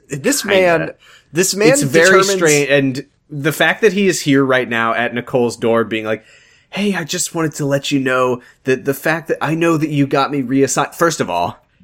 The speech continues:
Speaker 2: he should not fucking know
Speaker 1: Yeah,
Speaker 2: that.
Speaker 1: why does he know that?
Speaker 2: Uh, s-, but also, like, yeah, he's like, "I, you know, it's, it's no, it's no problem. I just have so much respect for you.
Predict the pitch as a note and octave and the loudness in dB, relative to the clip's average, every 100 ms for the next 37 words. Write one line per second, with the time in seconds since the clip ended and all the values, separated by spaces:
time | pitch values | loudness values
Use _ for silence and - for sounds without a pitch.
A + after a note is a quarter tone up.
0 | - - D3 C#3+ C3 C3+ G#2+ C#3+ B2 G#2+ | -8 -2 0 0 2 2 2 0 0 0
1 | B2 C#3 A#2 D3+ D#3 D#3+ D3 D3 C#3+ C#3 | 2 4 4 4 4 0 -2 2 4 4
2 | B2 A#2 - - _ _ - - - - | 2 0 -2 -10 _ _ -20 -20 -20 -4
3 | B2 A#2 A2 A2 - C#3 - - - D#3+ | 0 2 2 0 -2 -18 -16 -18 -18 -16
4 | D3 D3+ C#3+ D3+ D3 D#3 C3+ B2+ C#3 C3 | -8 0 0 2 2 4 4 2 2 0
5 | A2 D3 C#3 C#3+ B2 - - _ _ - | 2 -2 0 0 -2 -6 -20 _ _ -12
6 | C#3 C3+ D3 E3+ D#3 D3+ C#3+ C#3 - B2+ | -10 -8 -6 -2 0 0 0 -2 -10 -10
7 | - D3 E3+ D3 C#3 - E3 D3+ C#3+ C#3+ | -10 -6 -6 -6 -8 -10 -10 -10 -6 -4
8 | C#3 C#3 A#2+ A#2+ B2 D3 B2+ - D#3 D3+ | -2 -4 -6 -8 -10 -8 -8 -6 -2 -2
9 | D3+ C3+ - C#3+ C3+ - C3+ C3 C3 B2+ | -4 -8 -4 -4 -6 -8 -6 -4 -2 -4
10 | C3 A2+ | -6 -8